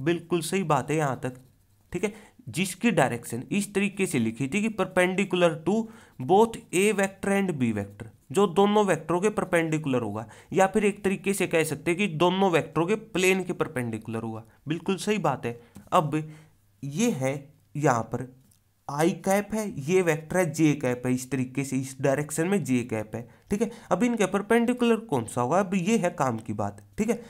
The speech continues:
हमने यूज़ करना था राइट हैंड थंब रूल, बिल्कुल सही बात है, राइट हैंड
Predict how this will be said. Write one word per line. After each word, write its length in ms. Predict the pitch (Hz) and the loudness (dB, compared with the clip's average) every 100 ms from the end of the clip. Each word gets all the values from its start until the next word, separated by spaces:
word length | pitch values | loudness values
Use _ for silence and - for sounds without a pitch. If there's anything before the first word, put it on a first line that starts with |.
| - | -4
हमने 280 | - 143 180 208 - - | 0 2 2 2 0 -4
यूज़ 280 | 147 208 214 | 0 0 2
करना 300 | 196 190 208 | 0 2 2
था 120 | 214 | 2
राइट 320 | 208 180 170 175 | 2 2 2 0
हैंड 240 | 151 131 131 | -2 -4 -8
थंब 180 | 139 135 | -6 -4
रूल, 240 | 131 127 131 _ - | -4 -6 -10 _ -6
बिल्कुल 300 | 156 156 175 | -6 -2 -4
सही 160 | 175 185 | -2 -2
बात 260 | 156 135 127 | 0 -2 -4
है, 140 | 127 - _ _ | -10 -14 _ _
राइट 400 | 127 143 160 175 | -2 2 4 2
हैंड 220 | 143 170 | 0 0